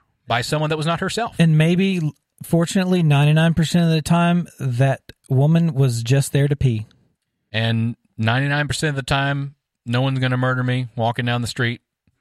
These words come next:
Speaker 1: There's most of the United States, most of the people in the United States are not murderers. They're not rapists. I get it, Chris. But we don't live in an ideal world. I'm certainly not saying that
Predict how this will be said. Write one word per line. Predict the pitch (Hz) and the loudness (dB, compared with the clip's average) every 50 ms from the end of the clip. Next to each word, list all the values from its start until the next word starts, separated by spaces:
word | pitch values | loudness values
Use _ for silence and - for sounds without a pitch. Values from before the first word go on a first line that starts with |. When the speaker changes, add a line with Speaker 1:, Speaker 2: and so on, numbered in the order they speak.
| _ _ _ _ _ _ _ | _ _ _ _ _ _ _
Speaker 1:
There's | 113 113 120 117 113 107 - - _ _ _ _ _ _ | -2 -2 -2 -2 -4 -6 -8 -12 _ _ _ _ _ _
most | - 113 120 131 143 - - | -4 -2 -2 0 -2 -4 -4
of | 135 | -4
the | 131 | -4
United | 131 127 127 127 127 | -2 -2 -2 -2 -4
States, | - - 127 123 127 - | -2 -4 -4 -4 -4 -4
most | 135 131 147 - - | -4 -2 -2 -2 -4
of | 143 | -4
the | 139 | -4
people | 147 135 143 | -2 -2 -2
in | 135 | -2
the | 131 127 | -2 -2
United | 127 127 127 | -2 -2 -4
States | - - 127 131 123 - 113 | -4 -4 -4 -4 -4 -4 -4
are | 110 | -4
not | 117 - 113 | -4 -4 -4
murderers. | 127 123 123 120 120 120 120 123 117 - - - _ _ | -4 -4 -4 -2 -2 -4 -4 -4 -6 -8 -12 -16 _ _
They're | 120 110 | -6 -4
not | 117 120 117 117 | -2 -2 -2 -2
rapists. | 117 117 113 110 117 107 - - - _ _ _ _ _ _ _ _ _ _ | -4 -4 -4 -4 -6 -6 -6 -10 -14 _ _ _ _ _ _ _ _ _ _
I | 113 113 | -6 -4
get | 113 113 98 | -4 -4 -6
it, | - - | -6 -10
Chris. | - 92 82 78 - - _ _ _ _ _ _ _ _ | -12 -12 -12 -12 -14 -20 _ _ _ _ _ _ _ _
But | - 113 | -2 0
we | 120 143 | 0 0
don't | 143 143 139 | 0 0 -2
live | 135 131 127 | -2 -2 -2
in | 123 120 | -2 -2
an | 117 | -2
ideal | 117 110 110 107 104 101 | -2 -2 -2 -2 -2 -2
world. | 104 101 98 67 - - - _ _ _ _ _ _ _ _ _ _ _ _ | -2 -4 -4 -6 -8 -12 -20 _ _ _ _ _ _ _ _ _ _ _ _
I'm | 135 147 147 | -4 -4 -2
certainly | - - 170 175 160 147 139 | 0 0 -2 -2 -2 -4 -4
not | 127 127 127 - | -4 -4 -4 -4
saying | - 135 123 120 117 117 110 | -4 -2 -2 0 -2 -2 -2
that | 113 110 | -4 -4